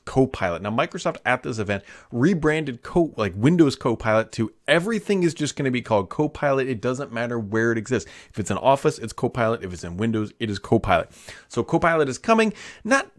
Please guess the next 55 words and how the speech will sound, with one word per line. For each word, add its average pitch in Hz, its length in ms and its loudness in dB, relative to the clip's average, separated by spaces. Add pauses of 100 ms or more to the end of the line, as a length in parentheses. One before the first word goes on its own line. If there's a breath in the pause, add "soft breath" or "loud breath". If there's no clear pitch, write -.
too 190 240 0
much, 175 420 0
honestly, 151 460 0
really 143 380 4
new 147 280 4
showing 147 300 2
off 147 160 2
there. 147 220 2
It's 120 120 -4
still 156 200 0
that 143 220 0
same 139 260 2
bar 120 360 6
that 120 240 0
eats 139 280 -8
half 117 300 -4
of 110 120 -6
your 107 100 -2
desktop, 113 640 0
or 104 60 -10
not 90 140 -8
half, 62 260 -10
but, 87 120 -6
like, 82 120 -8
a 82 60 -6
third 98 420 -2
of 92 80 -4
it, 90 100 0
or, 87 80 -6
or 82 380 -8 (100)
maybe 90 160 -10
a 76 60 -6
fourth 127 400 2
of 123 40 0
your 110 120 2
desktop, 107 480 2
depending - 260 -10
on 87 60 -14
your 87 80 -8
resolutions, 78 480 -10
whatever. 110 320 0 (380 loud breath)
Uh, 113 160 6
pops 143 340 2
out 131 140 6
and 113 60 -10
you 117 60 2
can 113 100 2
ask 110 200 2
it 104 60 -14
questions 92 420 -2
and 90 80 -6
do 92 100 -4
sorts 87 300 -8
of 98 60 -10
stuff. - 200 -2